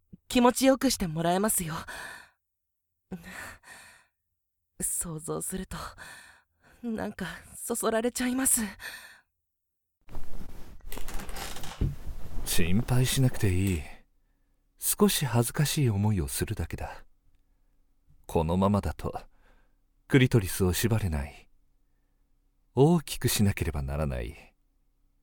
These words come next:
Speaker 2: ソウル、お前が舐めてあげなさい。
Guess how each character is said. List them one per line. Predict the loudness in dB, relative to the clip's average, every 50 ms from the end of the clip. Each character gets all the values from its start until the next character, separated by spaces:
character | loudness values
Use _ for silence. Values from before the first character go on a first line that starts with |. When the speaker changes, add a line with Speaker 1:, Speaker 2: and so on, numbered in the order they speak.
| _ _ _ _ _ _ _ _ _ _ _ _ _
Speaker 2:
ソ | -2 4 6 8 8
ウ | 8
ル、 | 4 2 -2 _ _ _ _ _ _ _ _ _ _ _ _ _ _ _ _ _ _ _ _ 2
お | 6 8 10
前 | 10 10 8 8 6
が | 4 4
舐 | 6 6 6 6
め | 6 6 4
て | 2 0
あ | -4 -2
げ | -2 -4 -4
な | -4 -6
さ | -8 -8 -12 -12
い。 | -12 _